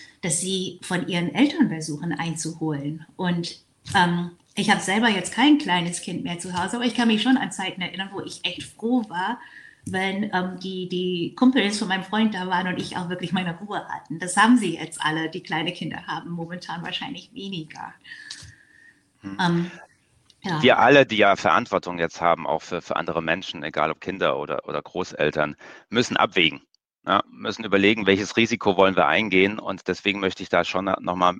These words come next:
Speaker 2: nachfragen, wie dramatisch das jetzt gerade für kleinere Kinder ist.
Speaker 1: Mhm.
Speaker 2: Also es gibt ja verschiedene Modelle, dass man sich eben einen, einen Spielpartner aussucht, ne, und sozusagen den, den, den Lockdown-Kreis, äh, ein bisschen, bisschen erweitert. Ja?
Speaker 1: Ja.
Speaker 2: Also, äh, k-,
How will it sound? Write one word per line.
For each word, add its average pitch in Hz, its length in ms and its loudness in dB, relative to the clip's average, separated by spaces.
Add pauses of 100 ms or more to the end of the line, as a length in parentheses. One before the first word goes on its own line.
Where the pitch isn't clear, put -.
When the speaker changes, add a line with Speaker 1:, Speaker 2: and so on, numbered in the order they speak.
Speaker 2:
nachfragen, 90 840 0
wie 107 80 0
dramatisch 95 560 2
das - 160 -2
jetzt - 180 0
gerade 90 260 2
für - 140 -4
kleinere 87 400 2
Kinder 85 360 0
ist. 92 240 2 (200)
Speaker 1:
Mhm. 214 140 2
Speaker 2:
Also 214 120 4
es 107 120 -4
gibt 107 160 0
ja 98 80 4
verschiedene 104 340 0
Modelle, 95 420 6
dass 87 200 2
man 92 160 -4
sich - 280 -8 (460)
eben 87 240 -6
einen, 90 360 2 (280)
einen 90 180 0
Spielpartner 104 840 2
aussucht, - 640 2
ne, 98 120 2
und 92 220 -2
sozusagen 95 500 0
den, 95 300 4 (480)
den, 90 160 4
den 92 160 4
Lockdown-Kreis, 95 1040 4
äh, 92 280 4
ein 87 100 -4
bisschen, 98 480 -4
bisschen 127 320 6
erweitert. 87 800 2
Ja? 107 240 0
Speaker 1:
Ja. 220 60 -2
Speaker 2:
Also, 92 280 -2
äh, - 400 -14
k-, - 140 -18